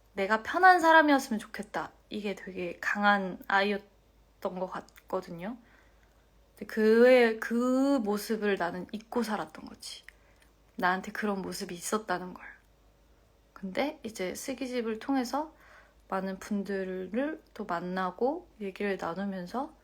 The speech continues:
재밌더라고요. 음. 그리고 그분들의 이제 팬분들도 너무 편안하게 시청했다 얘기를 또 해주시니까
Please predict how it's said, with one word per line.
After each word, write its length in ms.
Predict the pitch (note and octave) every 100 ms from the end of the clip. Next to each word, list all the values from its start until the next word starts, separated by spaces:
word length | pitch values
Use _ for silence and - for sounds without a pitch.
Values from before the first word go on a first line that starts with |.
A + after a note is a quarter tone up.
| _ _ _ _ _ _
재밌더라고요. 800 | - G#3+ A3+ A3+ F3 - - A3 - _ _ _ _ _ _ _ _ _ _
음. 220 | G3 G3 F3 _ _ _ _ _ _ _ _ _ _ _ _ _ _ _ _ _ _ _ _ _ _ -
그리고 640 | A3 A3 G#3+ G3+ G3+ F#3+
그분들의 1400 | - G#3+ G#3 A3 A3+ A3+ G#3 G#3+ G#3+ G#3+ G#3+ A3 G#3 F#3
이제 140 | - -
팬분들도 1200 | - F4 F#4 F#4 E4+ C4+ A#3 A#3 G3+ G3+ G3+ F#3 - - - _
너무 440 | G#3 G3 F#3+ F#3 - _ _ -
편안하게 560 | - D4+ D4+ C#4 A#3+
시청했다 1400 | A3+ - - B3 A3+ G#3 - B3+ - F#3+ F3 F#3+ G3+ F#3 - _ _ _ _
얘기를 340 | F#3+ F#3 F#3+ F#3+
또 80 |
해주시니까 1040 | G#3+ C4+ D4 - - G#3+ - F#3 F#3+ F#3+